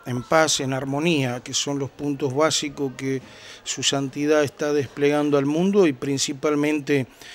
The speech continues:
los trabajadores recogemos,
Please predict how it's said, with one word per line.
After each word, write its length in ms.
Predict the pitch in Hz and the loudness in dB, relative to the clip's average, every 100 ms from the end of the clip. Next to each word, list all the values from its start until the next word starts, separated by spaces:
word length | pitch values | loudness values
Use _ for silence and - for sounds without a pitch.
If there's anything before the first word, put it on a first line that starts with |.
| - - | -18 -12
los 200 | 156 131 | -4 -4
trabajadores 800 | - 147 147 135 147 147 151 139 | 0 2 4 2 4 6 6 4
recogemos, 880 | 127 135 143 135 156 151 147 131 - | 2 -4 -2 -4 -2 0 0 -2 -8